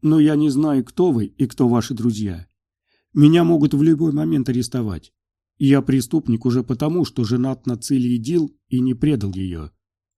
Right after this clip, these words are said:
«Я прошу вас передать ей сообщение», — сказал Квайгон. «Я не видел Цилию с тех пор, как ее арестовали.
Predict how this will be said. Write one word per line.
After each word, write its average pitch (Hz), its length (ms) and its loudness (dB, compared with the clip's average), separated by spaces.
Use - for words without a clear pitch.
«Я 143 180 2
прошу 151 400 0
вас - 180 0
передать 135 520 -2
ей 127 140 -2
сообщение», — 90 800 -10
сказал 113 380 -6
Квайгон. 110 500 -6
«Я 151 240 0
не 170 140 2
видел 135 320 0
Цилию 135 400 2
с 113 60 -4
тех 123 240 -2
пор, 165 200 -2
как 117 200 -6
ее 127 200 0
арестовали. 113 680 -6